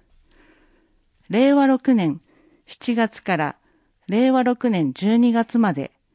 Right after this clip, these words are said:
指導官へ移動。令和七年一月から令和八年六月まで総合体育センター事務室で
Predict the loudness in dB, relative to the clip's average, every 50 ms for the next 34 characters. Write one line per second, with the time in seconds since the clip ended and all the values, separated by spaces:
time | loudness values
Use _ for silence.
0 | _ _ _ _ _ _ _ _ _ -14 -10 -6 -2 0 0 0 0 0 -2 -4
1 | -4 -2 -2 -2 -2 -4 -6 -10 _ _ -12 -8 -4 -4 -2 -2 -4 -6 -8 _
2 | _ _ _ _ _ _ _ _ _ _ _ _ _ _ _ _ _ _ _ _
3 | _ _ _ _ -4 -2 0 0 2 2 2 0 0 -2 -4 _ -14 -20 -14 -6
4 | -4 -2 0 0 0 -2 -4 -6 _ -14 -12 -8 -6 -6 -4 -4 -6 -8 -10 -8
5 | -6 -6 -6 -6 -8 -10 _ _ _ _ _ _ _ _ _ -6 -2 -2 0 0
6 | 0 0 -2 -2 -4 -6 -4 -2 -2 -2 -2 -2 -4 -6 -8 -8 -6 -4 -4 -4
7 | -4 -6 -6 -6 -4 -4 -4 -6 -8 -10 -12 _ _ _ _ _ _ _ _ _
8 | _ _ _ -4 0 2 2 4 4 2 2 0 0 0 0 0 0 -2 -4 -6
9 | -4 -2 0 0 0 -2 -4 -4 -4 -4 -4 -6 -8 -8 -4 -2 -2 -2 -2 -4
10 | -6 -12 -8 -4 -2 -2 -4 -4